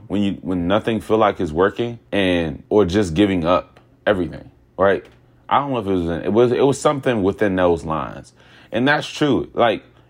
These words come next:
giving up is uncertainty. You feel uncertain about certain things, right?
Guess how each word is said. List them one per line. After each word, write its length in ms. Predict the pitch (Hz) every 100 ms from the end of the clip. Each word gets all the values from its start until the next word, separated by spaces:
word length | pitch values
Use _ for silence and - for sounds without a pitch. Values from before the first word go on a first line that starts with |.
| 92
giving 380 | 101 147 139 101
up 320 | 120 - _ _ -
is 340 | 107 101 85
uncertainty. 560 | - 85 80 71 - - _
You 240 | 95 120
feel 280 | 117 120 104
uncertain 360 | 104 113 107 101
about 300 | 87 92 -
certain 260 | 92 78
things, 340 | 104 90 - _
right? 300 | 87 110